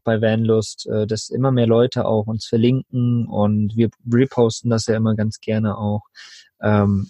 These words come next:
ja, dass einfach ganz, ganz viele Leute mittlerweile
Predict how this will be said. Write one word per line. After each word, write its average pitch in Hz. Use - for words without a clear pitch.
ja, 175
dass 123
einfach 127
ganz, 135
ganz 135
viele 135
Leute 147
mittlerweile 123